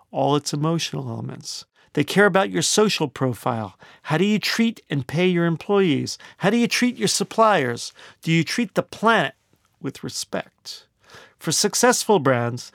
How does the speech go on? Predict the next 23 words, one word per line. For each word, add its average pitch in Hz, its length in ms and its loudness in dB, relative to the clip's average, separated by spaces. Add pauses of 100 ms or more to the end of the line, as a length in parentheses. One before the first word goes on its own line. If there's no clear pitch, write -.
(240)
the 156 80 2
payoff 226 480 4
from 208 140 0
having 156 340 2
the 117 80 -2
first - 480 -2
position 156 540 -2
in 131 40 -6
consumers' 147 640 -4
minds 120 360 -6
is 110 160 -8
very 143 800 0 (240)
high. - 720 -2 (420)
When 143 140 2
consumers 202 560 4
love 247 280 6
you, 120 320 -2 (280)
they 156 100 4
will 160 120 4
provide 185 440 2
you 180 60 -2
with 147 160 0
loyalty, 151 880 2